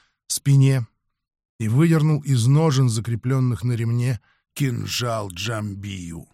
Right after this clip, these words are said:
Девушка не пошевелилась. «Ух, какая ты прохладненькая!» — прошептал он и бросил кинжал в угол шатра.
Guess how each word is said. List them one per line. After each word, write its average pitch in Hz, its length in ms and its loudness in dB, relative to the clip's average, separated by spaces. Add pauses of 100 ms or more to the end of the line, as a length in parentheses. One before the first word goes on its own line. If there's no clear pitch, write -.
(260)
Девушка 139 380 0
не 131 100 2
пошевелилась. 110 840 -6 (1120)
«Ух, 233 560 4
какая 131 400 0
ты 117 160 -4
прохладненькая!» — 113 1300 -4
прошептал 117 600 -6
он 147 180 0
и 127 40 0
бросил 127 360 -2
кинжал 123 440 -2
в 117 120 -4
угол 123 220 -4
шатра. 101 460 -6